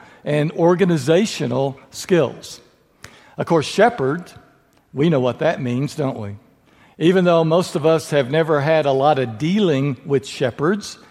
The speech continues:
we know basically in our hearts that a shepherd was one who took care of a flock. He saw to the flock's needs. He fed the flock. And he, he doctored the flock.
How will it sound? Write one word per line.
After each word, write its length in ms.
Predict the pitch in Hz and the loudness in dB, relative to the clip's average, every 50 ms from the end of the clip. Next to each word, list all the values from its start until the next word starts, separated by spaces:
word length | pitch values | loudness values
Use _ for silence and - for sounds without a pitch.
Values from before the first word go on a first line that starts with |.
| _ _ - - _ _ _ | _ _ -20 -20 _ _ _
we 160 | 165 160 180 | 0 2 4
know 300 | 175 175 185 190 190 185 | 4 4 4 4 4 2
basically 540 | 165 147 175 190 202 - 202 - 180 180 165 | 2 2 2 2 2 0 -4 -2 0 2 2
in 100 | 160 151 | 2 2
our 120 | 151 143 131 | 2 2 2
hearts 360 | 123 185 220 226 208 - - | 2 4 4 4 2 0 -2
that 160 | - 180 156 151 | -2 0 0 0
a 60 | 147 | -2
shepherd 500 | - - 208 214 220 220 214 202 185 170 | -2 0 0 0 0 0 -2 -4 -2 -2
was 200 | 180 170 127 147 | -4 -4 -4 -4
one 380 | 165 175 170 170 170 170 165 | 0 2 4 4 4 2 2
who 300 | 160 139 151 160 156 147 - - - - - - | 0 0 0 0 0 -2 -4 -8 -16 -20 -20 -10
took 240 | - - 226 220 226 | 0 0 0 0 0
care 580 | - - - 170 202 196 180 160 123 117 120 113 - - - | -8 -10 -4 -2 0 2 2 2 2 0 -4 -8 -10 -8 -8
of 140 | 147 120 | -4 -4
a 60 | 135 120 | -4 -6
flock. 520 | - - 139 123 113 113 110 - - - - - - - _ | -4 -4 -2 -2 -2 -4 -6 -12 -20 -20 -20 -20 -20 -10 _
He 120 | 165 165 | -4 -2
saw 320 | - - - 214 208 214 214 | -2 0 2 4 4 6 4
to 60 | 196 | 2
the 120 | 180 190 | 0 -2
flock's 560 | - - 175 170 170 175 165 165 - - - | -4 -2 2 2 4 4 2 -2 -8 -14 -8
needs. 540 | - 151 151 156 156 147 131 120 110 - - | -4 -4 -2 -2 -2 -2 -4 -4 -6 -8 -6
He 220 | - 170 160 127 - - - - _ _ _ _ | -4 -2 -2 -4 -6 -12 -20 -20 _ _ _ _
fed 340 | - 202 208 208 180 151 139 | 4 4 4 4 4 2 -2
the 100 | 147 117 | -4 -6
flock. 580 | - - 139 123 110 95 98 - - - - - _ _ _ _ _ _ _ _ | -4 -6 -6 -6 -6 -6 -12 -14 -18 -20 -20 -20 _ _ _ _ _ _ _ _
And 180 | 143 147 156 147 | -6 -4 -2 0
he, 320 | 151 170 170 165 143 - - - - | 0 0 0 0 -2 -6 -10 -12 -4
he 180 | - 165 160 | -2 -2 -2
doctored 840 | 147 127 110 170 160 190 202 196 - - - - 160 127 113 110 104 - - - | -2 -2 0 2 4 4 4 2 0 -8 -6 -4 -2 -2 -2 -6 -10 -14 -16 -8
the 140 | - 131 117 | -6 -6 -6
flock. 540 | - - 127 117 110 98 101 - - - | -6 -8 -8 -8 -8 -8 -12 -14 -18 -20